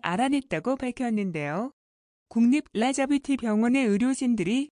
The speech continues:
두 종류의 서로 다른 항바이러스제를 혼합해 신종 코로나 바이러스 환자에 투약한 결과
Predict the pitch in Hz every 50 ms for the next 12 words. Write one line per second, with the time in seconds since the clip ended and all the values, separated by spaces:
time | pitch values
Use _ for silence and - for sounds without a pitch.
0 | _ _ - - 220 214 285 277 269 269 285 294 302 311 302 - 311 311 311 -
1 | 254 220 185 208 254 277 294 - 320 294 294 - - 196 202 226 233 269 262 -
2 | - 277 - - 240 233 247 247 247 247 226 233 233 233 _ - 160 147 185 262
3 | 320 330 _ _ _ _ - - 302 294 294 320 311 294 285 - 294 285 294 285
4 | 277 277 269 294 269 277 269 262 269 262 - - 269 277 - - 285 269 269 285
5 | 269 277 277 277 - - 302 294 285 285 - 277 262 254 226 202 160 151 - 165
6 | 202 233 254 277